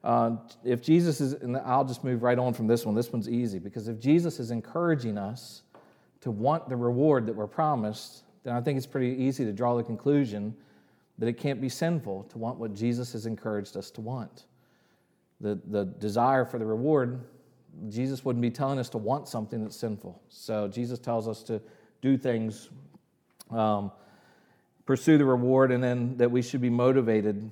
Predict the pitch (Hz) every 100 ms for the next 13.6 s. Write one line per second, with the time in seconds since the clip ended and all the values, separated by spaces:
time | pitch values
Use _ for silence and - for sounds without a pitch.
0 | - - 110 127 127 113 101 101 110 120
1 | 107 - 127 123 113 107 92 92 95 92
2 | 110 110 113 - 117 117 - 123 113 110
3 | 107 117 143 143 110 92 87 - _ _
4 | _ _ _ _ - 113 107 98 101 101
5 | 101 - - 104 101 104 139 165 101 107
6 | 131 123 117 - - _ _ _ _ _
7 | _ - 127 120 123 131 135 - 135 143
8 | 123 143 156 156 226 247 - 175 139 120
9 | 123 123 123 151 160 147 151 143 143 135
10 | 139 160 143 131 147 151 180 107 - -
11 | - _ _ _ _ _ _ _ _ _
12 | _ _ _ _ _ - 175 185 247 170
13 | 117 92 - - -